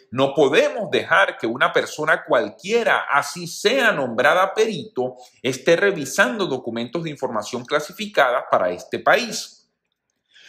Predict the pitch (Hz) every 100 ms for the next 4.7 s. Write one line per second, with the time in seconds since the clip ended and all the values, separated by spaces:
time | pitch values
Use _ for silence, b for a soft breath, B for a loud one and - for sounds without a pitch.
0 | B 160 208 214 - 208 311 247 220 170
1 | 202 151 202 202 190 143 147 160 - 107
2 | 104 135 147 - 139 143 135 147 151 147
3 | 147 123 113 104 92 - 202 202 131 101
4 | 113 170 196 143 110 104